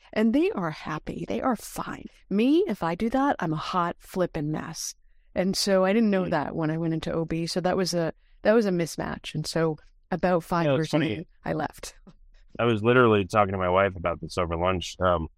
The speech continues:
Speaker 2: I said, you know, there's people exactly like you described, but it's not gonna last forever. And at some point, they're gonna have some serious health crisis. So don't be jealous of them that they seem like they're able to do that stuff because it, it affects everybody. No one escapes, you know,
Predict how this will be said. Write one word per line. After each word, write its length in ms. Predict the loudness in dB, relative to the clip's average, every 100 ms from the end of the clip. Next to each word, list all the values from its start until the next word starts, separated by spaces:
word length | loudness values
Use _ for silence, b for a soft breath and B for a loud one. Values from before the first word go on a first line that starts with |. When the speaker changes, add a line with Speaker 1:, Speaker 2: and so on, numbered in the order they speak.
| _ _ -4
Speaker 2:
I 60 |
said, 260 | 2 2 4
you 60 | 4
know, 120 | 4
there's 200 | 2 0
people 440 | -4 0 0 0
exactly 380 | 0 2 2 2
like 220 | 0 0
you 100 | -2
described, 580 | -2 -2 4 6 6 2 -4
but 180 | -4 -6 _ -12
it's 180 | -6 2
not 120 | 4
gonna 160 | 6
last 260 | 4 2 0
forever. 400 | 0 0 0 -6 _ -10
And 80 | -8
at 80 | 0
some 160 | 0
point, 260 | 2 0 0
they're 80 | -2
gonna 120 | 0
have 240 | 2 0
some 140 | -2 -6
serious 380 | -2 0 0
health 200 | 0 0
crisis. 420 | 0 -4 -4 -10 -2
So 240 | 0 0 _ _ _ _
don't 140 | 0 2
be 100 | 4
jealous 460 | 6 6 4 0
of 60 | -4
them 200 | -4 -2
that 200 | -4 -4 _ _ _ -4
they 100 | -4
seem 400 | 0 2 4 4
like 200 | 2 0
they're 160 | 0 0
able 180 | 0 -4
to 80 |
do 160 | 0 2
that 200 | 2 -2
stuff 240 | -2 -2 -2
because 340 | -8 -6 -6 -6
it, 80 | -14 -12
it 100 | -6
affects 300 | -2 0 0
everybody. 380 | 2 2 2 0
No 160 | 0 2
one 140 | 2
escapes, 500 | -2 -2 -2 -2 -10 -20 _ -4
you 80 |
know, 140 | 0